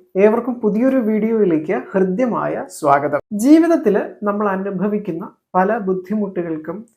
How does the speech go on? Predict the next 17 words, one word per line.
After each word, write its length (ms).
പ്രയാസങ്ങൾക്കും 880
ദുരിതങ്ങൾക്കും 760
കാരണം 500
പലപ്പോഴും 580
നമുക്ക് 340
അജ്ഞാതമാണ്. 760
എന്നാൽ 300
ജ്യോതിഷ 400
വിശ്വാസം 600
അനുസരിച്ച് 500
നമ്മൾ 320
ഇന്ന് 200
അനുഭവിക്കുന്ന 640
സകല 240
ബുദ്ധിമുട്ടുകൾക്കും 840
പ്രയാസങ്ങൾക്കും 960
ചില 180